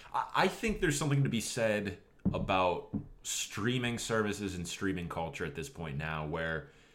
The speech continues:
so many of these rap albums are stuffed with songs in a way that doesn't necessarily make for a fulfilling album listen,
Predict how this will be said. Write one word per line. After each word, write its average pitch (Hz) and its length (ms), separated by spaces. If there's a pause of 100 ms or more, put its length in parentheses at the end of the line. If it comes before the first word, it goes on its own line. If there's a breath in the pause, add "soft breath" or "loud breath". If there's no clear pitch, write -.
(320 loud breath)
so - 460
many 139 640 (600)
of 104 240
these 95 720 (420)
rap 95 460
albums 76 640 (160)
are 85 560 (220)
stuffed - 720
with 135 160
songs 85 960 (460 soft breath)
in 113 120
a 101 80
way 101 340
that 95 400
doesn't 147 360
necessarily 139 520
make 107 260
for 110 160
a 90 40
fulfilling 101 840 (460 soft breath)
album 143 580
listen, 170 480